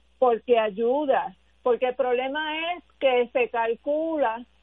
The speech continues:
que, eh, según explicaron ellos, entre un quince a un veinte por ciento de los casos de coronavirus actualmente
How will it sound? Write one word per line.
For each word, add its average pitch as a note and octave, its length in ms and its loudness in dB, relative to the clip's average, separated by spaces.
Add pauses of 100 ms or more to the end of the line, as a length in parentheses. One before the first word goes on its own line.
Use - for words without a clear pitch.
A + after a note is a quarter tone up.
(500)
que, A#3+ 380 4
eh, A#3 60 2
según A#3 320 0
explicaron C#4+ 640 0
ellos, C#4+ 360 2
entre A#3 420 0
un C#4 180 -4
quince E4 600 0
a A3 140 0
un A3+ 160 -4
veinte C#4 360 4
por C#4 260 4
ciento C#4+ 760 2
de A#3 200 2
los A3 200 -2
casos A#3 400 2
de C4+ 160 2
coronavirus C4 800 0
actualmente C4 920 0